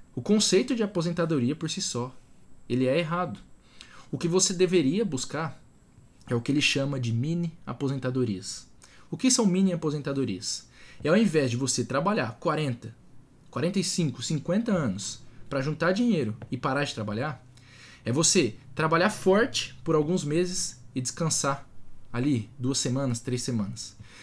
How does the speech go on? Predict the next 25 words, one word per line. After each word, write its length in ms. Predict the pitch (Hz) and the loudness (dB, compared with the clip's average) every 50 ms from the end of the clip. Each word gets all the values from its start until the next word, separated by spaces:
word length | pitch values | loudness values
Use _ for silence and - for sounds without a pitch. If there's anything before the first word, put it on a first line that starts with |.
| - - - - | -20 -20 -14 -10
Depois 260 | 127 120 - 175 160 | -6 2 4 4 4
volta 240 | 151 175 202 202 208 | 6 4 4 4 2
a 20 | |
trabalhar 300 | 185 185 175 175 180 185 | 0 0 2 4 4 2
forte 580 | 185 - - 165 180 208 226 247 247 - - - - | 2 4 4 6 6 6 4 2 -2 -6 -12 -10 -4
por 160 | - 151 151 | -2 0 0
outros 240 | 170 170 - 190 156 | 0 0 0 -2 0
meses 500 | 151 147 151 165 175 170 170 - - - - | 0 0 0 -2 -2 -4 -8 -10 -14 -12 -8
e 60 | 127 | -6
descansa 400 | 127 135 - - 151 151 147 156 | -4 -4 -4 -2 -4 -4 -4 -4
de 100 | 139 156 | -2 0
novo. 360 | 160 156 147 117 98 - - - - - - - - - - - - - - - - - - - - - | 2 2 2 2 0 -4 -10 -20 -20 -20 -20 -20 -20 -20 -20 -18 -16 -16 -16 -18 -20 -20 -20 -14 -4 -2
E 80 | 160 | -2
por 300 | - - - 247 285 269 | -2 0 4 4 4 4
que 340 | 269 - 170 170 202 247 233 - - - - - - - - - - | 2 2 2 2 2 2 -2 -6 -12 -20 -20 -20 -20 -20 -20 -12 -2
que 120 | - 190 | 0 0
isso 400 | 175 180 190 190 - 202 180 185 - | 2 2 2 0 2 0 0 0 0
é, 480 | 147 147 147 139 135 127 113 - - - - - - - - | -2 -2 0 2 2 0 0 -2 -6 -10 -18 -18 -16 -12 -4
por 120 | - 214 208 | -2 0 0
que 140 | - 254 | 0 0
que 80 | 254 220 | -2 0
você 220 | 208 208 - 214 | 0 0 0 0
deve 300 | 170 131 123 131 147 156 | 0 0 0 0 0 -2
fazer 320 | 156 - - 160 143 156 156 | -4 -4 -4 -2 0 0 0
isso? 420 | 127 104 - - - - - - | 0 0 -2 -4 -6 -8 -8 -10